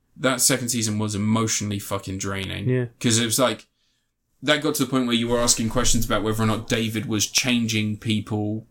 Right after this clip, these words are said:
Speaker 1: into
Speaker 2: Yeah.
Speaker 1: other people and
Speaker 2: That's
Speaker 1: shit
Speaker 2: what's
Speaker 1: like
Speaker 2: great
Speaker 1: that.
Speaker 2: about it. I need to watch the third season.
Speaker 1: And then potentially his sister was turned into Benny.
Speaker 2: Yeah.
Speaker 1: But
Speaker 2: It's messed up.
Speaker 1: you don't know for sure. And then also,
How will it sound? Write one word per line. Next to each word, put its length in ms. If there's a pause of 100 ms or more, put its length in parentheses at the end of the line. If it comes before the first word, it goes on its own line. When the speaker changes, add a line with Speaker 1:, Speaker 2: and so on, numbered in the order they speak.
Speaker 1:
into 340
Speaker 2:
Yeah. 100
Speaker 1:
other 160
people 300
and 60
Speaker 2:
That's 100
Speaker 1:
shit 100
Speaker 2:
what's 120
Speaker 1:
like 120
Speaker 2:
great 120
Speaker 1:
that. 60
Speaker 2:
about 180
it. 140
I 40
need 100
to 100
watch 120
the 60
third 180
season. 160
Speaker 1:
And 100
then 140
potentially 560
his 240
sister 440
was 200
turned 340
into 320
Benny. 600 (300)
Speaker 2:
Yeah. 220 (880)
Speaker 1:
But 360 (260)
Speaker 2:
It's 160
messed 220
up. 260
Speaker 1:
you 140
don't 200
know 100
for 140
sure. 380
And 140
then 80
also, 380